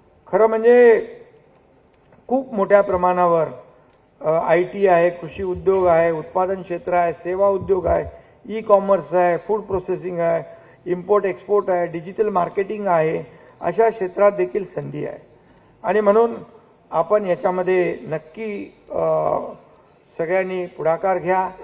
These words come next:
छोटे मोठे उद्योग आहेत, त्याच्यामध्ये सरकारकडून काय आपल्याला मदत पाहिजे, शेवटी हे शासन तुमचं आहे,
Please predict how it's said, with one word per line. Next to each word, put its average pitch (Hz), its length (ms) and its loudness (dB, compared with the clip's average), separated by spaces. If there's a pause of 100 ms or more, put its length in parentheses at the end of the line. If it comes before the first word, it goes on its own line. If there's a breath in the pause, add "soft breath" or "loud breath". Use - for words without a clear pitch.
(360 loud breath)
छोटे 180 240 -2
मोठे 185 260 -2
उद्योग 180 420 2
आहेत, 180 260 4
त्याच्यामध्ये 180 420 -6
सरकारकडून 190 720 -4
काय 190 140 0
आपल्याला 185 320 -4
मदत 185 220 -4
पाहिजे, 190 440 -4 (460 soft breath)
शेवटी 180 280 0
हे 190 100 0
शासन 175 420 -4
तुमचं 196 340 -2
आहे, - 200 -2